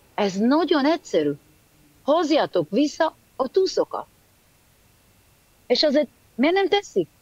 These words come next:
Miért nem tennek ezt a, ezt a, ö, ezt a egyszerű dolog? Miért nem? És akkor, ha, ha Izraelnek kell védeni magát, akkor ezt csinálja. És nagyon vigyáz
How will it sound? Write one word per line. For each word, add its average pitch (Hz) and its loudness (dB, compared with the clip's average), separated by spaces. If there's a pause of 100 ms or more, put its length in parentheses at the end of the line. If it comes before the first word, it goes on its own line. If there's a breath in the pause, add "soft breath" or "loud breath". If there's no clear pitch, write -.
(320)
Miért 349 0
nem 381 2
tennek 370 0
ezt 262 0
a, 202 2
ezt - -2
a, 185 0 (340)
ö, 214 2 (120)
ezt 202 -2
a - 0
egyszerű 214 0
dolog? 190 2 (580)
Miért 311 2
nem? 320 0 (2250)
És - -8
akkor, 392 -2
ha, 269 2 (240)
ha - 0
Izraelnek 202 2
kell 202 0 (240)
védeni 170 2
magát, 175 0 (260)
akkor 330 -2
ezt 330 -4
csinálja. 233 -4 (220)
És 185 -2
nagyon 202 2
vigyáz 170 0